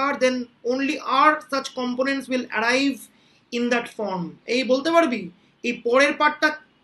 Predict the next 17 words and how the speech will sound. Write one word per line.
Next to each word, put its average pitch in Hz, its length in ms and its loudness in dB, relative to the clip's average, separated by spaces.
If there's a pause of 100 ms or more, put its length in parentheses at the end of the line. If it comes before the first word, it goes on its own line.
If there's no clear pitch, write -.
(220)
কোনটাকে 294 520 -2
করতে 277 240 -4
হবে, 294 160 2
এটা 285 160 0
করানো 269 220 2
আমার 262 160 2
নোটসে, 208 280 -8 (500)
but 214 160 -4
just 254 120 0 (100)
বলতে 277 260 2
হবে 226 180 4
এই 214 60 -2 (100)
পরের 247 260 4
পার্টটা 262 240 -2
কাকে 247 220 -2
চাইছে 226 280 -4 (600)
actually, 202 380 -6